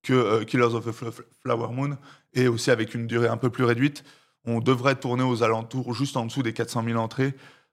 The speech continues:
euh, avec des estimations autour des trois cents, trois cent cinquante, trois cent cinquante, trois cent quatre-vingt mille, et Trolls trois qui devrait faire un premier week-end quasi dans les eaux du premier, du dernier volet, avec des estimations autour de deux cent trente, deux cent cinquante mille entrées.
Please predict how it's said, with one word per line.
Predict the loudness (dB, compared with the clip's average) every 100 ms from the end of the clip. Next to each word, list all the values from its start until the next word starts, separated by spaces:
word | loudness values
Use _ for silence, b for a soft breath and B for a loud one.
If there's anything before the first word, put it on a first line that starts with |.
| -8
euh, | -6 -2 -2 -2 -4 -6 -2
avec | 0 0
des | -2
estimations | -4 -2 -2 -2 -2 -2
autour | 0 -2
des | -2
trois | -2 -4
cents, | -4
trois | -6 -6
cent | -8
cinquante, | -8 -8 -10 -12 _
trois | -4
cent | -4
cinquante, | -6 -6 -6
trois | -6
cent | -6
quatre-vingt | -6 -4 -2 0
mille, | 2 4
et | 2
Trolls | 2 0 0
trois | 0 -2
qui | -2 -4
devrait | -2 -2
faire | 0 -4
un | -4
premier | -6 -8 -8
week-end | -6 -6 -6 -10 -4
quasi | -2 -2 -4 -6
dans | -4
les | -2 -2
eaux | -2
du | -4
premier, | -8 -10 -10 -8
du | -8 -4
dernier | -2 -2 0
volet, | -2 -2 -4 B B B B
avec | -2
des | 0 -2
estimations | -4 -6 -6 -4 -4
autour | -4 -6 -6
de |
deux | -4 -4
cent | -4 -6
trente, | -4 -4
deux | -4
cent | -8 -10
cinquante | -10 -10 -6
mille | -6
entrées. | -6 -16